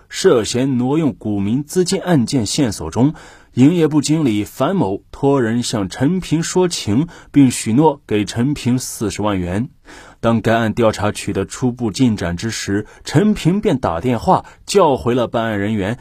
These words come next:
并安排了其他案件让他去调查，此案也就不了了之。也就在这天晚上，营业部经理樊某将百元面额的四十万元现金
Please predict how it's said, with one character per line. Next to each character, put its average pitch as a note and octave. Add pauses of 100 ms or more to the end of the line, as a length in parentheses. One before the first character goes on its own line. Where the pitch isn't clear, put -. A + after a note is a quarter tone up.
(160)
并 D3+
安 F#3+
排 D#3+
了 E3+
其 -
他 A3+
案 G3
件 A2+
让 G#2
他 F2+
去 -
调 G2
查， F2+ (240)
此 A#2+
案 B2 (100)
也 G#2+
就 G#2
不 A#2
了 F2+
了 F2+
之。 G2 (680)
也 C3
就 D3+
在 C3+
这 C3
天 B2+
晚 G2
上， A#2+
营 A#2+
业 C3+
部 B2
经 C3
理 G#2+
樊 B2+
某 G#2+ (160)
将 D3+
百 A#2+
元 C#3+
面 A3
额 B2+
的 C3
四 -
十 C#3
万 C3
元 A2+
现 B2
金 C#3+